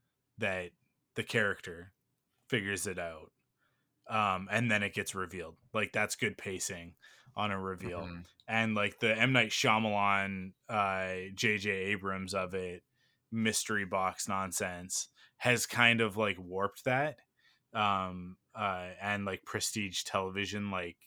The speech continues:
Speaker 1: like, uh, Lost and Game of Thrones and, and that sort of thing, and Walking Dead, has definitely made that whole component of storytelling, I think, like, way overblown.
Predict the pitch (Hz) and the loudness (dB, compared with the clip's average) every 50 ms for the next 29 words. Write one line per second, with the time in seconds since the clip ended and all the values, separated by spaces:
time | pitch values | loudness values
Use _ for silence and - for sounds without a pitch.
0 | _ - 110 98 90 87 85 - _ 101 90 87 85 82 82 85 92 95 95 95 | _ -12 -10 -8 -8 -8 -10 -12 _ -10 -8 -8 -8 -8 -12 -14 -16 -14 -10 -6
1 | 90 90 90 90 90 - - - 101 90 90 90 92 92 90 87 85 82 - - | -2 0 0 0 0 -2 -6 -8 -8 -10 -10 -10 -10 -10 -10 -12 -14 -16 -16 -12
2 | - 90 85 85 85 85 85 87 90 - - 85 85 90 98 _ _ _ - - | -10 -10 -10 -10 -12 -16 -18 -14 -12 -12 -12 -14 -16 -20 -20 _ _ _ -20 -20
3 | - - - _ _ - 95 92 92 92 90 - - 101 95 92 87 - - 87 | -20 -20 -20 _ _ -8 -6 -4 -4 -4 -4 -4 -6 -4 -4 -4 -6 -8 -10 -12
4 | 85 85 82 - - - - _ _ 101 101 101 95 92 92 90 - 101 95 92 | -12 -14 -16 -20 -20 -20 -20 _ _ -8 -6 -4 0 0 0 0 -2 -4 -6 -6
5 | - - 92 90 85 82 - _ _ _ _ _ - - 113 113 107 104 104 98 | -4 -4 -4 -4 -6 -8 -10 _ _ _ _ _ -2 2 4 6 6 6 4 2
6 | 92 - - - 113 104 - 120 123 113 107 107 107 107 104 104 104 104 104 101 | -2 -2 2 2 2 2 2 0 0 0 0 0 0 0 -2 -2 0 0 0 0
7 | 101 101 98 98 92 92 - _ _ _ _ _ _ - 104 113 104 101 98 95 | 0 0 -2 -4 -6 -10 -14 _ _ _ _ _ _ -4 2 4 6 6 6 4
8 | - - - - - 113 104 101 101 98 95 90 92 87 - - - - - _ | 0 -6 -10 -2 0 2 2 2 2 2 0 0 -4 -6 -10 -14 -16 -18 -18 _
9 | _ - - 151 131 117 - - - 113 104 101 98 95 92 92 98 101 95 - | _ -6 -2 0 0 0 0 0 0 0 2 0 -2 -2 -4 -4 -6 -6 -4 -4
10 | - - - 104 95 98 98 92 - - 98 92 90 90 85 87 85 87 - _ | -4 -2 -2 -2 -2 -2 -2 -2 -2 -2 -2 -4 -4 -6 -8 -10 -12 -14 -16 _
11 | - - - - - _ _ _ _ _ _ _ - 143 143 143 131 - 143 127 | -20 -20 -20 -20 -20 _ _ _ _ _ _ _ 8 10 10 10 10 6 2 2
12 | 104 110 113 110 101 98 104 104 101 98 95 95 90 95 95 85 92 95 87 80 | 4 4 2 2 2 2 2 2 2 2 0 -2 -2 -4 -8 -8 -8 -10 -10 -10
13 | 82 87 101 | -12 -16 -20